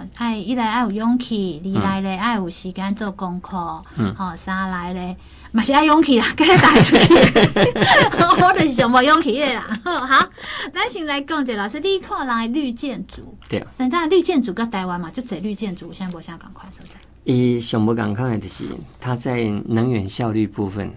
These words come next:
Speaker 2: 很注重，气密的部分很注重。咱当然对这部分较无注重，就是讲，你若准无直接去日头晒着的厝，你厝内甲厝外加加差十度吧。
Speaker 1: 嗯。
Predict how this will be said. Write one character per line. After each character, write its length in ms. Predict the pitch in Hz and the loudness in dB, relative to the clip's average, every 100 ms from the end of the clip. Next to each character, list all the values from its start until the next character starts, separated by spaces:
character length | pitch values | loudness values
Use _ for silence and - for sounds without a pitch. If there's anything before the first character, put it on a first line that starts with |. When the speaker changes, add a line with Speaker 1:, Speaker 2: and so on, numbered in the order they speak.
| - | -14
Speaker 2:
很 180 | - 95 | -10 -8
注 180 | 80 107 | -6 -6
重， 220 | 107 101 110 - - - - - - | -6 -8 -10 -20 -20 -20 -20 -20 -10
气 300 | - - 143 | -2 2 2
密 200 | 135 120 | 2 0
的 120 | 101 | -2
部 160 | 104 104 | -2 -2
分 180 | 101 95 - | -4 -6 -10
很 140 | 104 | -10
注 180 | 95 110 | -6 -6
重。 200 | - 98 110 _ - - - - - | -6 -8 -10 _ -20 -20 -20 -18 -6
咱 200 | 139 151 | -4 -2
当 120 | 135 | -2
然 180 | 110 95 | -4 -4
对 160 | 131 120 | -4 -4
这 100 | - | -6
部 140 | - | -8
分 120 | 92 | -8
较 120 | 117 | -4
无 120 | 117 104 | -2 -2
注 160 | 120 | -2
重， 180 | 110 98 | -4 -6
就 60 | 98 | -10
是 60 | |
讲， 280 | 101 107 113 113 - - - _ | -8 -6 -6 -10 -20 -20 -20 _
你 80 | 170 | 2
若 140 | 160 | 2
准 180 | 117 147 | 2 0
无 300 | 147 123 117 | 0 2 2
直 180 | 113 113 | 0 -4
接 180 | - 107 | -6 -8
去 200 | - 147 | -4 -4
日 200 | 110 98 | -2 -4
头 200 | - 98 | -6 -8
晒 140 | 107 107 | -6 -8
着 140 | 95 | -6
的 100 | 92 | -6
厝， 300 | 90 - 113 - - - _ | -8 -8 -8 -10 -20 -20 _
你 160 | 127 135 | -4 -2
厝 360 | - - 143 | -6 -2 0
内 140 | 113 104 | 0 -4
甲 140 | 110 | -6
厝 240 | - 127 | -6 -4
外 260 | 98 92 92 - | -4 -6 -8 -12
加 100 | 98 | -10
加 160 | 113 | -10
差 180 | 117 113 | -8 -10
十 120 | 104 - | -12 -14
度 180 | - 90 | -14 -14
吧。 200 | - - _ _ - - | -14 -20 _ _ -20 -8
Speaker 1:
嗯。 480 | 240 233 233 240 | -4 -4 -4 -6